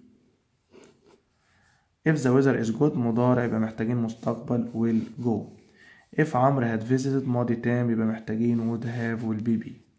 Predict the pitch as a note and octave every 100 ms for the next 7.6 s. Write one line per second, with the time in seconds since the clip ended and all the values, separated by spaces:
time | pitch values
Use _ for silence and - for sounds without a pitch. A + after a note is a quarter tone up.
0 | _ _ _ - - _ - D#3+ E3 -
1 | C3+ B2 A#2 B2+ A#2+ A2+ A2 A2 A#2+ A#2+
2 | A2+ A2 - A2 A#2+ A#2+ A#2+ A2+ A2 A2+
3 | B2 B2 A#2+ A2+ A2+ A2+ A#2 A2 A#2 A2+
4 | A2 A2+ A#2+ A#2+ A#2+ B2 A2+ A#2 A#2+ A#2
5 | A2+ - A#2+ B2 A#2 - - - _ -
6 | A#2 F#2+ A2 A2+ A2 A2+ A2+ A2+ A#2 A2
7 | A2 - A#2+ A#2 -